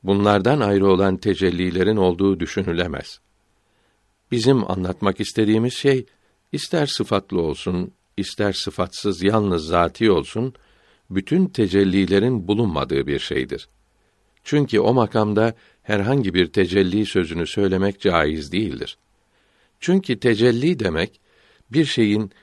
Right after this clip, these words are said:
ikinci veya üçüncü veya sonsuz olan mertebelerde görünmesi demektir. Burada ise hiçbir mertebe yoktur. Uzaklık, uzunluk diye bir şey yoktur.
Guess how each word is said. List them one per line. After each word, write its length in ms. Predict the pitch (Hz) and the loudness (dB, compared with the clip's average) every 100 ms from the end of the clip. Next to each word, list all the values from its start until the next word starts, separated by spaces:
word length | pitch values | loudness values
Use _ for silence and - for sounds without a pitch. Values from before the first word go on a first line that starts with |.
| _ _ | _ _
ikinci 480 | 92 - 113 107 147 | -8 -2 -2 0 2
veya 400 | 101 92 90 90 | 4 6 4 2
üçüncü 600 | 95 - 101 87 76 80 | -4 -6 -6 -4 -4 -2
veya 460 | 92 107 104 104 104 _ _ _ _ _ | 2 4 4 2 -2 _ _ _ _ _
sonsuz 520 | - 139 139 135 156 | -4 0 0 -2 0
olan 280 | 120 98 95 | 2 2 2
mertebelerde 800 | 92 92 - 90 92 92 85 92 | 2 0 0 0 2 2 0 -2
görünmesi 640 | 73 76 67 67 64 - | 0 0 -2 -6 -8 -6
demektir. 520 | 71 65 - - - - _ _ _ _ _ _ | -6 -6 -8 -10 -12 -14 _ _ _ _ _ _
Burada 280 | 165 147 127 | -2 0 0
ise 320 | 113 131 123 - _ _ | 0 -2 -2 -6 _ _
hiçbir 380 | 104 - 165 143 | -10 -2 0 2
mertebe 500 | 98 90 - 76 73 | 2 0 -2 0 2
yoktur. 520 | 71 - - 65 - _ _ _ _ _ - | 0 -2 -8 -12 -14 _ _ _ _ _ -4
Uzaklık, 680 | 107 95 92 - 90 90 - _ - | -2 2 0 0 -4 -4 -8 _ -2
uzunluk 540 | 98 104 107 139 139 | 0 2 2 0 0
diye 240 | 104 92 | 2 2
bir 120 | 85 85 | 2 0
şey 280 | 95 85 | -2 -2
yoktur. 520 | 73 78 - - - | 0 0 -2 -18 -20